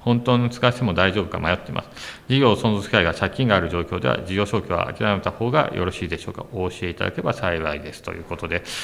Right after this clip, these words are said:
あの、まず事業承継、様々な方々、私は、あ、お聞きもしてますし、えー、ご指導もさせていただいてますが、えー、まず息子さんはその借金について全部ご存知でいらっしゃいますかね。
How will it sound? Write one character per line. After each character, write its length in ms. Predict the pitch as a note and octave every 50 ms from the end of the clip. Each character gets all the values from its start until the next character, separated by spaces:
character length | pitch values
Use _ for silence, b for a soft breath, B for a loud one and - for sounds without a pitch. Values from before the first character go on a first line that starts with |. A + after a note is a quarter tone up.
| B B B B B B B
あ 160 | - G#2 G#2+
の、 320 | G#2+ G#2+ G#2+ G#2+ A2 A#2 - - -
ま 220 | C3 A#2+ B2+ G#3 F#3+
ず 80 | C3+
事 160 | A#2 A#2 A2+ A#2
業 120 | E3+ G3
承 180 | F#3+ A#3+ G#3 G3+
継、 280 | - A#2+ G#2+ G2+ - A2
様 220 | - C3+ D3+ F#3
々 160 | F3+ D3+ B2+
な 80 | A2+ G2+
方 220 | - G2+ - G2
々、 460 | F#2 F#2 E2 D#2 F#2+ F2+ F2 F#2 - G2+
私 580 | G2+ - - A2 - - - G#2 G2+ G#2+ -
は、 600 | - G#2+ A2 G#2+ - - G2 F#2+ F#2 F2+ F2+ F2 F#2
あ、 60 | - - -
お 60 | A#2
聞 160 | - - C#3+
き 120 | - - D3
も 140 | C3 G2+ -
し 80 | -
て 80 | - F#2+
ま 120 | F#2 F2+
す 80 | - -
し、 280 | - A2 G2+ G2+ G2+ B B B B B B B F2+
え 280 | E2+ E2+ E2+ F2+ F2+ F2+
ー、 40 | F2+
ご 80 | F#2 G2
指 140 | F#2+ - A#2
導 100 | G2+ F#2
も 120 | E2+ E2
さ 120 | - - F2+
せ 60 | -
て 60 | - F#2
い 40 |
た 60 | - E2+
だ 60 | E2+
い 40 | -
て 100 | - F2
ま 100 | F2 -
す 120 | - -
が、 220 | G2+ G2 G2 B B B B B B B B -
え 400 | G2 F2+ F2 F2 E2+ E2 E2 F2+
ー、 20 | G2
ま 140 | A#2 G3 G#3
ず 80 | A3
息 180 | A3 A#3+ A#3 -
子 120 | - G#3+
さ 160 | G3 - G#3+
ん 80 | G3+ G3
は 220 | G3 F#3+ F#3 -
そ 100 | - -
の 80 | E3 C#3
借 180 | - - C#3 -
金 140 | - F#3 D#3+
に 60 | B2+
つ 100 | - A#2+
い 60 | G2
て 260 | - - F2+ F2+ F2
全 220 | F2 F#2+ C3+ C3+ G2+
部 320 | F2 F2 F2+ - - - -
ご 140 | - G2
存 140 | G2 E3 F#3+
知 20 | C3+
で 60 | E2+
い 20 | D#2+
ら 80 | D#2+
っ 40 | -
し 100 | - -
ゃ 20 |
い 40 | G2+
ま 100 | G#2 G2+
す 80 | - -
か 80 | E2+
ね。 160 | E2 D#2+ D#2+